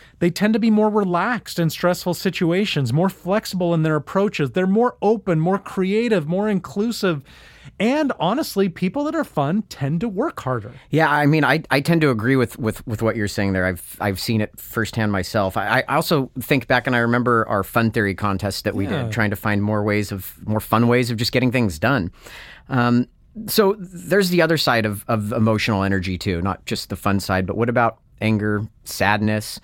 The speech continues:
Speaker 2: uh, or, or
Speaker 1: Yeah.
Speaker 2: sort of the other, other emotions that people say you should be keeping on?
Speaker 1: Yeah, I mean, I'm not telling you to be an Eeyore,
Speaker 2: Right.
Speaker 1: uh, Vanessa, Eeyore,
Speaker 2: <laughs>
Speaker 1: yeah, okay. Just making sure people know who this is, you know, "Thanks for noticing
Speaker 2: Oh,
Speaker 1: me,"
Speaker 2: yeah,
Speaker 1: and
Speaker 2: no,
Speaker 1: walking
Speaker 2: I
Speaker 1: around and being so, you know, somber.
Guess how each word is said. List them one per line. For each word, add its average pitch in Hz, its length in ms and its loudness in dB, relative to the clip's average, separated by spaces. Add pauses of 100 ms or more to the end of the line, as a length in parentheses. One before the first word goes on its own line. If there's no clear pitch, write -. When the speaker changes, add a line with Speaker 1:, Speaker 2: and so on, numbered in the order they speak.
(320)
Speaker 2:
uh, 90 260 0
or, 101 220 0
or 101 240 -2
Speaker 1:
Yeah. 135 80 -10
Speaker 2:
sort 113 220 -2
of 101 120 -2
the 113 160 0
other, 117 360 2
other 127 340 2
emotions 113 500 2
that 95 120 -4
people 104 200 -2
say 98 140 -4
you 95 80 -2
should 92 160 -8
be 92 60 -6
keeping 95 260 -4
on? 233 60 0
Speaker 1:
Yeah, 185 280 2
I 123 140 0
mean, 175 140 -2
I'm 196 160 0
not 170 180 -2
telling 151 240 -2
you 139 80 -2
to 127 80 -8
be 131 140 -2
an 123 100 -2
Eeyore, 117 800 -4
Speaker 2:
Right. 92 180 -2
Speaker 1:
uh, 120 380 -4
Vanessa, 123 460 -6
Eeyore, 127 560 -4
Speaker 2:
<laughs> 127 40 -20
Speaker 1:
yeah, 127 220 -8 (180)
okay. 117 360 -6 (760)
Just 254 180 -2
making 135 260 -6
sure - 180 -2
people 127 320 -2
know 127 160 2
who 127 160 0
this 127 260 -2
is, 113 220 0
you 123 80 2
know, 110 180 0
"Thanks 110 300 -6
for 139 180 -2
noticing 107 480 -2
Speaker 2:
Oh, 120 80 0
Speaker 1:
me," 107 80 0
Speaker 2:
yeah, 107 80 0
Speaker 1:
and 104 120 -4
Speaker 2:
no, 110 100 0
Speaker 1:
walking 117 280 0
Speaker 2:
I 127 40 0
Speaker 1:
around 120 480 0
and 120 120 0
being 117 420 0
so, 117 460 -2
you 120 140 -2
know, 113 160 -2
somber. 113 460 -2